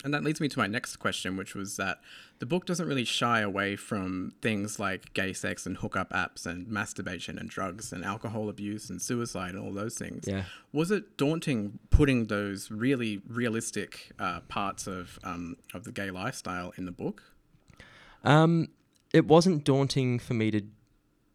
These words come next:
Speaker 2: to choose to put it in there.
Speaker 1: Hmm.
Speaker 2: I was, I resisted letting anyone read it. So, like, my family, for instance.
Speaker 1: Yeah.
Speaker 2: I, I literally, they've been asking me for, I wrote this book two years ago.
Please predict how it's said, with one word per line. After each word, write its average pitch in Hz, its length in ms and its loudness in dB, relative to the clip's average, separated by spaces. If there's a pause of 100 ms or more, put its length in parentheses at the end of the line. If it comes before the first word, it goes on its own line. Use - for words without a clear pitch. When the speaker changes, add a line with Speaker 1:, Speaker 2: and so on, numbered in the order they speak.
(260)
Speaker 2:
to 110 220 2
choose - 340 0
to - 80 -4
put - 200 -2
it 95 80 -2
in 98 140 2
there. 151 260 0
Speaker 1:
Hmm. 113 180 0 (260)
Speaker 2:
I 117 140 6
was, 123 800 2 (920)
I 117 100 4
resisted 120 500 0
letting 117 240 2
anyone 101 340 0
read 95 220 0
it. 78 200 -6 (520)
So, 110 180 0
like, 101 240 0
my 101 140 -2
family, 95 420 -4
for 104 180 0
instance. - 680 -4
Speaker 1:
Yeah. 113 220 -2 (120)
Speaker 2:
I, 104 240 4
I 101 140 -2
literally, 98 720 -2 (100)
they've 104 180 0
been 104 100 0
asking 95 260 -2
me 92 100 -4
for, 90 220 -4 (380)
I 98 40 -6
wrote 95 160 -2
this - 80 -12
book - 160 -10
two 87 100 -4
years 90 160 -2
ago. - 220 -8